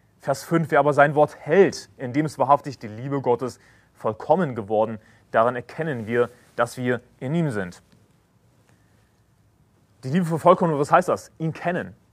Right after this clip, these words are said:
in ihm sein. Ja, das kann man synonym verwenden in diesen Versen. Was lesen wir in Vers drei? Dass wir ihn erkannt haben, wenn wir seine Gebote halten.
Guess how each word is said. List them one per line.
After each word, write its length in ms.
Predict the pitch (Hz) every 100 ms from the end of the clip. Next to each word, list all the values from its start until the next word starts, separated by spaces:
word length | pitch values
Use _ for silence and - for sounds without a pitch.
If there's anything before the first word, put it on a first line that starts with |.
| _ _ _ -
in 160 | 165
ihm 140 | 190 170
sein. 300 | 113 90 85 _ _ _ _ _ _ _ _ _ -
Ja, 140 | 113
das 100 | 143
kann 120 | - 180
man 120 | 170
synonym 400 | 170 170 175 190
verwenden 380 | 170 151 180 160
in 80 |
diesen 180 | 135 127
Versen. 400 | - 139 147 151 - _ _ _ _ _
Was 280 | 160 147 156
lesen 180 | 185 185
wir 60 |
in 60 | 175
Vers 180 | 170 151
drei? 300 | 165 123 - _ _ _ _ _ -
Dass 160 | 127 147
wir 100 | 156
ihn 100 | 170
erkannt 440 | 156 - 151 -
haben, 260 | 151 147 123
wenn 100 | 120
wir 80 |
seine 220 | 113 117 117
Gebote 520 | 110 95 101 123 139
halten. 380 | 143 170 101